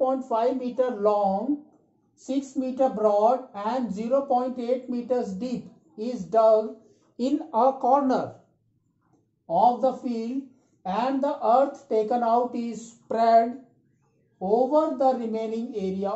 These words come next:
of the field. Find out the extended, extent to which the level of the field has been raised।" ठीक है, now,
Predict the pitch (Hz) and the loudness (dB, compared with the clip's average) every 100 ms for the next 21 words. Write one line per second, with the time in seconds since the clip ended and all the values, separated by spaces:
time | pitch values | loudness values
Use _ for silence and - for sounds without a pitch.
0 | - 143 - - - 294 262 - _ _ | -6 -10 -10 -14 -6 -4 -4 -10 _ _
1 | _ _ _ _ _ _ _ - 220 277 | _ _ _ _ _ _ _ -2 0 2
2 | 320 311 220 233 285 - - _ 175 165 | 2 6 6 6 4 -4 -16 _ -8 0
3 | 240 214 214 - 254 233 233 254 277 277 | 2 2 -2 -4 -2 -2 0 0 0 -2
4 | - - 196 - 262 269 294 285 269 226 | -12 -12 -10 -6 0 2 2 0 -2 -2
5 | 233 233 240 - _ 175 202 190 208 240 | -2 -4 -4 -10 _ -6 -4 -2 0 0
6 | 269 254 226 220 226 214 214 214 - _ | 0 0 -2 -6 -4 0 0 -2 -12 _
7 | _ 196 214 247 220 202 220 214 175 156 | _ 2 2 2 -2 -6 -4 -4 -6 -8
8 | - - - _ _ _ _ _ _ _ | -12 -18 -20 _ _ _ _ _ _ _
9 | _ _ - 254 254 247 - _ - | _ _ -8 -4 -4 -6 -12 _ -20